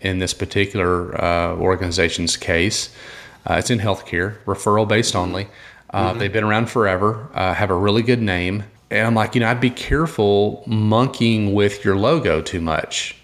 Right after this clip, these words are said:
Speaker 1: You've got people that send you patients and recognize you a certain way. Um, let's, let's be careful. Let's not go off the reservation here and change colors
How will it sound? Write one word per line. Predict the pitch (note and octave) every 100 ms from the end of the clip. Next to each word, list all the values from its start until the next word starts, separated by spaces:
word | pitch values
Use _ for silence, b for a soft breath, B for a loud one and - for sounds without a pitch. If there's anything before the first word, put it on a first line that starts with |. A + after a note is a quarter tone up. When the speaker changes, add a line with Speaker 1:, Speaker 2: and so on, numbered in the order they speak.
| -
Speaker 1:
You've | A2+ A2+
got | C3 C3+
people | - C#3+ B2
that | A#2 -
send | - B2 A2+
you | G#2+
patients | - A2+ A2+ G#2+ F#2 -
and | G#2 G2
recognize | G#2 - G2+ G2 F#2+ F#2+
you | F#2+
a | E2+
certain | - G2 D#2+ F2+
way. | G2 G2+ E2+ E2+ - B B B B -
Um, | F2+ F2+ F2+ F2
let's, | A2+ A2+ C3
let's | B2+
be | - B2+
careful. | - C3 A2+ F#2+
Let's | G2 G2
not | A#2+ G#2+
go | A2
off | G2+
the | G#2
reservation | G2 G2 F2+ F#2 F#2+ - F#2+
here | E2 G2 F#2
and | F2+ F2
change | - F#2 F2+ -
colors | - G#2 G2 F#2 F#2 F2+ - -